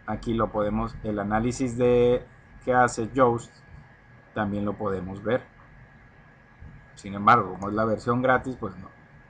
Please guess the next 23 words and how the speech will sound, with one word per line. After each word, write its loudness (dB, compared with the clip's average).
Tenemos -2
que -2
aguantarnos 2
con -6
lo -8
que, -14
con -8
lo -12
que -16
hay. -20
Y -4
también 2
tenemos 4
la 8
opción 2
de 6
elegir 0
la 0
imagen, 2
eh, -2
principal -2
que -4
aparezca. 0